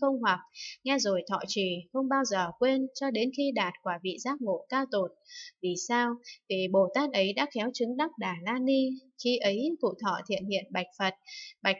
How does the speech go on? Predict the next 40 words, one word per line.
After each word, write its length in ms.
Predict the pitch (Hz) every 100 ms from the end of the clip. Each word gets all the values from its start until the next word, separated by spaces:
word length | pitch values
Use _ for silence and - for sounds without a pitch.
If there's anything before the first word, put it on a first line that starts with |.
| -
Thế 160 | 208 226
Tôn, 240 | 277 277
Đại 200 | 214 -
Bồ 180 | 190 175 208
Tát 160 | 277
ấy 180 | 226 190
đã 160 | 214 269
đắc 240 | 294 311
Đà 240 | 233 196 190
La 120 | 262
Ni 200 | 277 285
nào 320 | 247 196 185 175 - - -
mà 160 | 190 185
nghe 180 | 233 285
khế 140 | 254 269 277
kinh 220 | 294 285 285
của 120 | 196 175
chư 120 | 269 277
Như 140 | 277
Lai 240 | 269 277
ứng 160 | 269 262
chánh 240 | 269 254 294
đẳng 240 | 247 175
giác 220 | 175 277
đã 180 | 262 277 294
thuyết 160 | 320 339
đều 220 | - 196 190
chẳng 220 | - 185 170
quên 240 | 254 277 277
mất, 120 | 330 - -
không 200 | 277 277
nghi 220 | 285 285 -
không 180 | 285 247
hoặc?" 180 | 196 196 _ _ _ _ _ _ _ _ - - _ -
Phật 140 | 196 -
dạy: 200 | 208 185 - - _
"Này 300 | - 202 190 196
thiện 220 | 214 196
hiện, 340 | 208 196 - 202
Đại 180 | 190